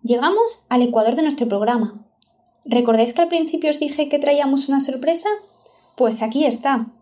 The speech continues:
Es el momento de Plasmamos tu historia, nuestra sección de entrevistas. Contamos con el enorme honor de poder inaugurarla con una entrevista a Alba,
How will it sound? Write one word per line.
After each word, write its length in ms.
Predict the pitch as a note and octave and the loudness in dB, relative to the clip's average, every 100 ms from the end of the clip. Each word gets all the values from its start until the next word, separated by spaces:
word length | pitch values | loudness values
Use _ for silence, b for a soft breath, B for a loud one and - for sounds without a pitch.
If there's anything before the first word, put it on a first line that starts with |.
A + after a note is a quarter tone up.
| _ _ _ _ _ | _ _ _ _ _
Es 220 | D#4 D#4+ | -2 0
el 100 | G#4 | 2
momento 400 | E4+ C#4+ F#4+ G4 A4 A4+ | 2 2 0 0 -2 -2
de 160 | A3+ A3+ | 0 0
Plasmamos 560 | A3+ G#3 B3 D#4+ F#4 - | 0 -2 0 2 2 0
tu 80 | |
historia, 500 | A#3+ - C4 A3 G3+ - _ - | -2 0 0 0 -2 -8 _ -2
nuestra 260 | B3+ C4 | -2 0
sección 380 | C4 B3+ - D4+ | -2 -2 0 0
de 60 | F4 | 2
entrevistas. 680 | A3+ A3+ A3+ A3 G#3 - _ _ _ _ _ _ - | 2 0 0 -4 -10 -12 _ _ _ _ _ _ -4
Contamos 680 | A#3+ A3 B3 D#4 G4 - _ - | 0 2 2 0 -2 -6 _ -2
con 180 | B3 | 0
el 100 | A#3+ | 2
enorme 360 | G#3+ A#3+ E4+ F#4 | 2 2 2 2
honor 260 | C4+ D#4 F4+ | 2 2 0
de 120 | C#4 | -2
poder 260 | A3+ A3 | -2 0
inaugurarla 760 | D4+ D#4 A#3+ G#3+ A3+ B3 E4 F#4 - | 0 0 0 0 0 0 -2 -4 -4
con 140 | A3+ | -2
una 120 | A3 | 2
entrevista 520 | C#4 C4 A#3+ B3 C4 | 2 2 0 -2 -2
a 20 | C4+ | -2
Alba, 380 | D#4 A3 - | 0 -2 -6